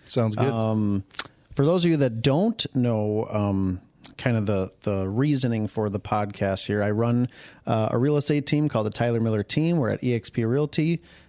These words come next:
Speaker 2: Um, we have roughly fifteen team members, um, at this moment, and Tyler Lewick, over the past twenty-one days, has been on a tear. And, um, you know, the things that he's doing in his business, it's really fun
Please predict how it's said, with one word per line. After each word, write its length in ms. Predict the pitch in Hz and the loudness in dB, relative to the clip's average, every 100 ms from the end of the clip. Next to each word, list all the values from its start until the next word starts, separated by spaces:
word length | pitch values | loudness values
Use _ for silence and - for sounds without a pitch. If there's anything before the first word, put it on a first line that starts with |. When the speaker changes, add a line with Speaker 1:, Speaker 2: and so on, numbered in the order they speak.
| _ | _
Speaker 2:
Um, 640 | 131 120 113 107 101 98 - _ | -2 0 0 0 -2 -4 -10 _
we 120 | 135 | 0
have 140 | 139 131 | 0 2
roughly 340 | 160 - 160 | 0 0 -2
fifteen 500 | - 160 - 156 151 | 0 -2 0 0 2
team 200 | 139 135 | 2 2
members, 520 | 135 135 139 139 131 - | 2 2 2 0 -4 -2
um, 320 | 113 110 110 | 0 0 0
at 140 | - 117 | -2 -2
this 200 | 120 - | -2 0
moment, 520 | 117 117 120 123 - - | 0 2 0 0 -4 -4
and 600 | 110 110 107 107 107 - - - - - - - _ _ - | 0 0 2 2 0 -4 -10 -20 -20 -20 -20 -20 _ _ -10
Tyler 440 | - 160 214 190 | -2 0 2 2
Lewick, 640 | 135 160 165 110 - - - - | 2 4 2 0 -4 -10 -12 -6
over 140 | 127 131 | -2 0
the 100 | 113 | -2
past 440 | - 175 170 - | -2 0 0 -2
twenty-one 520 | - 147 147 135 120 | -4 0 2 2 2
days, 260 | 117 127 120 | 2 0 0
has 140 | 104 | -2
been 200 | 101 110 | 0 0
on 140 | 101 90 | 0 0
a 100 | - _ | -4 _
tear. 480 | - 127 131 87 - _ - _ - | -4 -2 -2 -4 -10 _ -20 _ -4
And, 420 | 113 110 107 104 | -2 0 0 2
um, 480 | 104 107 101 95 90 - - - _ _ | 2 2 2 0 -2 -8 -20 -20 _ _
you 80 | 131 | 0
know, 100 | 123 | 2
the 80 | 113 | 2
things 220 | 143 143 | 0 2
that 100 | 139 | 2
he's 160 | 135 | 2
doing 240 | 123 123 127 | 2 2 2
in 80 | 120 | 2
his 160 | 107 | 2
business, 400 | 104 117 117 110 | 2 2 2 0
it's 160 | 107 - | -2 -2
really 220 | 120 113 | 0 0
fun 400 | - 113 113 113 | 0 0 2 0